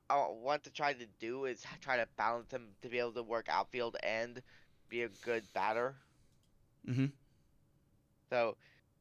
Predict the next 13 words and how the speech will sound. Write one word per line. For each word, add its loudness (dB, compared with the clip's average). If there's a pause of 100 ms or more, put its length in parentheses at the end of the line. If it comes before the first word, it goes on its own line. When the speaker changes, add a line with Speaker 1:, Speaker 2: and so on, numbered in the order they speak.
(140)
Speaker 1:
for 4
when, 4 (340)
so 2
that 4
he -6
can -10 (100)
be -6
like, 0 (720)
be -6
like, 0 (220)
so, -6
so -2
that 2